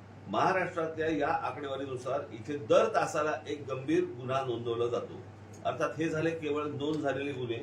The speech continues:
नोंद न करता आलेले गुन्हे यापेक्षा खूप जास्त असतील. नॅशनल क्राईम रेकॉर्डच्या ब्युरोच्या नुसार,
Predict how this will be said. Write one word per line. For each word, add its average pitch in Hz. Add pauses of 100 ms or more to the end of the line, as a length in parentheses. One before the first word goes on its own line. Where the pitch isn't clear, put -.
(200)
नोंद 143
न 208
करता 160
आलेले 139
गुन्हे 139
यापेक्षा 127
खूप 135
जास्त -
असतील. 95 (3250)
नॅशनल 185
क्राईम 165
रेकॉर्डच्या 156
ब्युरोच्या 147
नुसार, 123